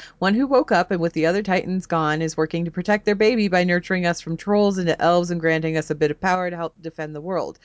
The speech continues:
Titans give life and souls, which she's good at. Pure speculation, but have a great week.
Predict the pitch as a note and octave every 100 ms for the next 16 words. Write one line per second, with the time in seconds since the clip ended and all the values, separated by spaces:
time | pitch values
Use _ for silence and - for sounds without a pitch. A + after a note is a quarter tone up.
0 | - _ _ G3+ - F3+ F3 E3+ D#3 D3+
1 | - D#3+ B3+ A#3+ A3+ A#3 B3 - B3+ -
2 | E4 A3 C#2+ - - - _ G3 G#3 -
3 | G3+ G#3 A3 A#3+ D#3 D#3+ E3 - - D3
4 | D3+ D#3+ F#3+ A#3 C4 -